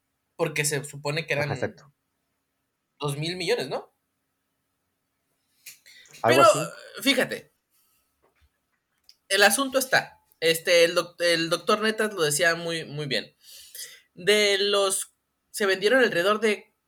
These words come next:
Speaker 1: cuatro millones y cacho. De esos tantos, tres millones se vendieron a empresarios, que le, ya ves que se hizo una cena, ¿no? Y donde les dieron tamales, güey, a los empresarios.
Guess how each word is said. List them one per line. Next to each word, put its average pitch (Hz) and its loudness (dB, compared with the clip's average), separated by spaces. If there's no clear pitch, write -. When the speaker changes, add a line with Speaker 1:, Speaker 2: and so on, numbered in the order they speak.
Speaker 1:
cuatro 226 0
millones - -4
y 139 -12
cacho. 147 2
De 165 -2
esos 220 0
tantos, 214 -2
tres 208 0
millones 185 -4
se 185 -2
vendieron 165 0
a 147 4
empresarios, 139 0
que 131 -2
le, 117 0
ya 139 4
ves 165 4
que 170 -2
se 156 0
hizo 151 -2
una 151 0
cena, 135 -2
¿no? 185 -6
Y 127 -2
donde 127 -4
les 127 0
dieron 139 0
tamales, 135 0
güey, 98 -8
a 101 -2
los 117 -6
empresarios. 127 -2